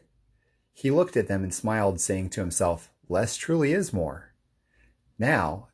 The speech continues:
that all of his emotional energy wasn't tied up into finding the next new shiny thing, he could truly appreciate what he had. After all of his other valuable, precious stones and gems sold, he still had one box left,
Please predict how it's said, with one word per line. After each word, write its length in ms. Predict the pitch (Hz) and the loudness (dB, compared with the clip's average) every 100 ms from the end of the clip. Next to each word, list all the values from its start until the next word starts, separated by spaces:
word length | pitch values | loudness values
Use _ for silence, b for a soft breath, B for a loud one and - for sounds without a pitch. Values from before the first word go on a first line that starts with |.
| - | 0
that 200 | 98 92 | 2 6
all 200 | 113 127 | 6 6
of 100 | 113 | 4
his 160 | 98 | -2
emotional 500 | 92 98 117 - 107 | 0 2 0 0 0
energy 460 | 107 117 113 87 87 | 2 2 0 0 -2
wasn't 340 | 87 90 95 | 0 0 -4
tied 280 | - 95 92 | -4 0 2
up 180 | 98 101 | 0 0
into 260 | 98 - | -4 -4
finding 440 | 92 - 101 101 92 | -6 0 2 2 0
the 80 | 85 | 2
next 280 | 98 98 | 0 0
new 120 | 101 87 | -6 -4
shiny 320 | - 98 87 | 0 0 0
thing, 420 | 95 95 127 175 b b b | 0 -2 -2 -6 b b b
he 200 | _ 123 | _ -4
could 160 | 110 95 | -2 -2
truly 440 | - - 120 139 | -2 0 4 4
appreciate 600 | 135 131 117 101 - 87 - | 2 2 -2 -2 -2 -2 0
what 200 | 85 98 | -4 -2
he 120 | 95 | -2
had. 400 | 82 67 69 107 _ _ _ _ - _ _ _ _ - B B B B _ _ - | 0 0 -2 -10 _ _ _ _ -20 _ _ _ _ -20 B B B B _ _ 2
After 340 | 98 95 95 | 2 4 6
all 200 | 92 135 | 6 6
of 60 | 156 | 4
his 160 | 156 | 4
other 200 | 151 151 | 4 4
valuable, 500 | 127 110 120 123 135 | 2 4 4 4 0
precious 440 | 131 120 117 - - | 0 0 0 -2 -4
stones 400 | - 104 120 127 | 0 0 2 2
and 140 | 131 | 0
gems 300 | 120 120 127 | 2 0 0
sold, 440 | - 87 78 80 - | 0 2 0 -4 -8
he 180 | _ - | _ -6
still 260 | - 175 185 | -2 0 0
had 200 | 165 127 | 0 2
one 220 | 120 110 | 2 2
box 380 | 92 85 - - | 2 2 0 -8
left, 400 | 82 - - | -10 -12 -18